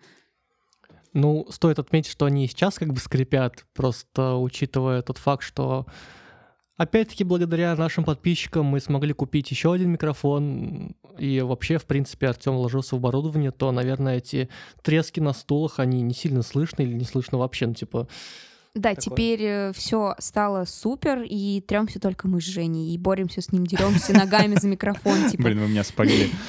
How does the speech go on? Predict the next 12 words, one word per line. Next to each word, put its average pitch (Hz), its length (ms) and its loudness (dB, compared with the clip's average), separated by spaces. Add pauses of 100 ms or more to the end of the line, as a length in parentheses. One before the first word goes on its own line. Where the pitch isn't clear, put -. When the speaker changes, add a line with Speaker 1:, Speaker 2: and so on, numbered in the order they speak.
(220)
Speaker 3:
Ну 123 260 2
да, 113 520 2
на 110 200 0
самом 120 220 2
деле 117 160 2
я 113 160 4
один 113 240 2
из 101 120 -2
микрофонов 107 520 0
отнял 107 300 2
у 95 40 2
ребят, 101 320 2